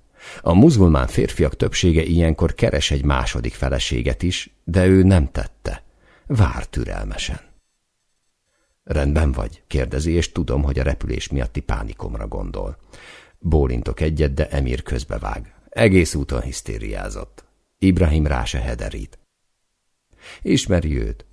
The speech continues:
tudja, hogy csak poénkodik. Unokabátyám elég kifogásolhatóan néz ki. Gyanítom, én is hasonló állapotban lehetek.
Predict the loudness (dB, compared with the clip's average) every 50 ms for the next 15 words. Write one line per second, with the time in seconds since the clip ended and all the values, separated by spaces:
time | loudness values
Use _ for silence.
0 | _ _ -4 -2 -2 0 0 0 0 0 -2 -2 -4 -6 -6 -6 -6 -6 -6 -8
1 | -8 -10 -10 -12 -14 -14 -14 -16 -18 _ _ _ _ _ _ _ _ _ 6 6
2 | 6 6 6 2 0 2 2 0 0 0 0 0 0 0 -2 -2 -4 -4 -4 -6
3 | -6 -8 -10 -8 -8 -8 -8 -6 -6 -6 -6 -6 -6 -4 -4 -4 -6 -6 -6 -4
4 | -4 -4 -2 -4 -4 -6 -6 -8 -8 -8 -8 -8 -8 -10 -12 -14 -14 -16 -18 -18
5 | -18 -10 -6 0 2 2 4 4 2 0 0 0 2 4 6 6 4 4 2 -2
6 | -2 -2 -2 -2 -2 -4 -4 -6 -6 -6 -4 -4 -4 -4 -4 -4 -4 -6 -6 -6
7 | -8 -8 -8 -8 -6 -6 -6 -6 -8 -8 -8 -8 -10 -12 -14 -12 -10 -10 -10 -12
8 | -16 -20